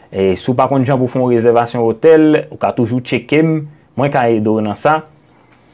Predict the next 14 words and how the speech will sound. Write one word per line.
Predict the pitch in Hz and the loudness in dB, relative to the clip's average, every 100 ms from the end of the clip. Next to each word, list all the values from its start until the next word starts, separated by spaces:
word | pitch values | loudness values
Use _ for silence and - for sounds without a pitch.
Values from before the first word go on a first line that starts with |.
| _ _ - _ | _ _ -20 _
E | - | -6
ou | 123 | -4
fè | 147 | 0
yon | 139 | 2
rezèvasyon | 131 127 123 120 120 110 | 2 2 0 0 -2 -2
otèl, | 107 160 170 175 180 - _ _ _ _ _ _ - | 2 2 4 4 2 -2 _ _ _ _ _ _ -8
epi, | 113 - 139 160 165 - - _ _ _ | -8 -4 0 2 0 -4 -20 _ _ _
e | 110 98 - | -6 -4 -4
ou, | 110 - 113 107 | -6 -8 -10 -8
ou | 131 | -4
fè | 120 101 | -2 -2
foto, | 98 98 101 101 104 - | -6 -4 0 0 -2 -2
e | 95 95 | -4 -4
rezèvasyon | 95 98 95 - 92 | -2 -2 -2 -6 -6